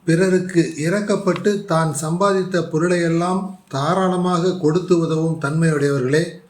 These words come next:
எதிரிகளை துவம்சம் செய்பவர்களே, தாய் தந்தையரை காப்பவர்களே, பழி பாவத்திற்கு அஞ்சுபவர்களே, உணவு பிரியர்களே, கலைகளில் ஆ-, அதிக நாட்டம் உடையவர்களே,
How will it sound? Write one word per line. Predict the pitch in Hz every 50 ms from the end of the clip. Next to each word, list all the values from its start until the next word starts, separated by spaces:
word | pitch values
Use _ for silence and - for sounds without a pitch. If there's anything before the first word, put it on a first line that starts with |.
| _ - - - _ _ - _ _ _ _ _ _ _ _ _ _ -
எதிரிகளை | 143 147 160 165 208 208 202 196 190 196 196 170 - 131 127
துவம்சம் | 123 160 170 185 196 185 185 208 202 196
செய்பவர்களே, | - - 180 175 165 165 160 151 143 151 151 156 165 175 202 - - - - _ _ _ _ _ _ _ _ _ _ _ _ _
தாய் | - 151 160 180 196 180 -
தந்தையரை | 185 175 175 175 170 170 165 165 165 156 135
காப்பவர்களே, | - 147 156 160 - 170 160 151 143 151 156 160 165 170 - - - - -
பழி | - 143 156 170 196 196
பாவத்திற்கு | 160 180 175 170 175 175 170 170 - 165 143 135 147 160 165 - 123
அஞ்சுபவர்களே, | 131 143 156 165 151 151 147 147 131 131 139 143 147 160 170 - - - - _ _ _ - - - _ _ _ _ _ _ _ _ -
உணவு | - 143 156 170 180 180
பிரியர்களே, | 165 - 170 156 151 156 147 131 127 131 139 139 143 139 - - - -
கலைகளில் | - 135 135 156 170 165 160 165 170 - - -
ஆ-, | 131 135 143 175 170 - -
அதிக | 147 139 147 165 170 175
நாட்டம் | 160 147 143 139 139 147 147 156 -
உடையவர்களே, | 139 135 135 135 123 117 117 117 117